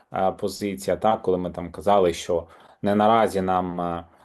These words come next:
е, перейменовувати там вулиці, займатися мовним питанням, але коли, м, ворог, е,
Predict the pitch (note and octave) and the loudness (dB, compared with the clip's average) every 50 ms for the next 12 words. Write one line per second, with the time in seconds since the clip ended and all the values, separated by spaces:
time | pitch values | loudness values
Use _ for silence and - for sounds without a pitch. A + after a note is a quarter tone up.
0 | _ _ - - F2 E2+ - G2 F#2+ G2 G2 G2 G2+ G#2 G#2 F#2+ E2+ F2 E2+ E2+ | _ _ -2 0 0 0 0 0 2 2 2 2 2 4 4 4 2 2 0 0
1 | E2 E2 E2+ E2 - - E2+ E2 D#2+ D#2+ - - D#2 D#2+ - - C3 F3 E3+ C#3+ | 0 -2 -4 -6 -6 -6 -6 -6 -6 -8 -10 -12 -12 -12 -2 4 6 6 8 6
2 | B2+ A#2 - - - - G2+ G2 F#2+ F#2 F2+ F2 F2 E2+ E2 D#2+ D#2+ F2+ F2 F2 | 6 2 0 -6 -10 -8 -6 -6 -4 -4 -4 -4 -4 -6 -8 -6 -4 -2 -2 0
3 | F2+ F2 E2+ E2 - - - - F2 G#2+ D#3 E3+ C#3 C3 A#2+ A2 - G2+ - - | 0 -2 -2 -2 -6 -10 -10 -4 2 4 4 4 4 2 -2 -2 -2 -4 -4 -2
4 | G2 F#2+ F2+ F2 F2 E2+ F2+ F2+ F2+ F2 E2+ - - F#2 F2+ F#2 F2+ E2+ E2 - | -4 -4 -4 -6 -6 -4 -2 0 0 0 0 0 -2 -2 -2 0 -2 -2 -4 -8
5 | - _ _ _ _ _ - F2 F2 F2+ F2 E2+ E2+ E2 F#2+ G2+ G2 F2+ F2 E2+ | -16 _ _ _ _ _ -8 -6 -4 -4 -2 -4 -2 2 4 6 6 6 6 4
6 | - - - - F2 E2+ | 2 -4 -6 -4 -2 -2